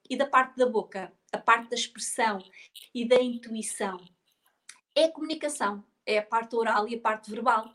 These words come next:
É, não há como, não há como dar a volta a isto. E é a parte mais expressiva a seguir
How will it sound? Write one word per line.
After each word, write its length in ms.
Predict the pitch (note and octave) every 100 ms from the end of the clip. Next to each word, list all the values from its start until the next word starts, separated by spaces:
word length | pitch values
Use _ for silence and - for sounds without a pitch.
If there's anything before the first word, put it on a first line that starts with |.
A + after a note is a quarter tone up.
| _ -
É, 560 | F#3 F3+ F3+ F#3 G3
não 180 | G3 G3+
há 120 | G#3
como, 480 | G3+ A3+ G#3+ A3+ A3+
não 140 | A3 G#3+
há 40 |
como 160 | A3 G#3
dar 120 | G#3+
a 40 |
volta 240 | G#3+ G#3 A#3
a 40 |
isto. 180 | G#3+ - - - - -
E 180 | C#4+ F4+
é 60 | F#4
a 100 | F#4
parte 520 | - C4+ G#3 G3+ A3
mais 400 | A3 G3+ G3 G3+
expressiva 1040 | E4+ F4 - B3 - - C4+ G#3 G#3+ B3 - _ _ _ _
a 100 | - -
seguir 600 | - C#4 A#3 A#3+ A#3+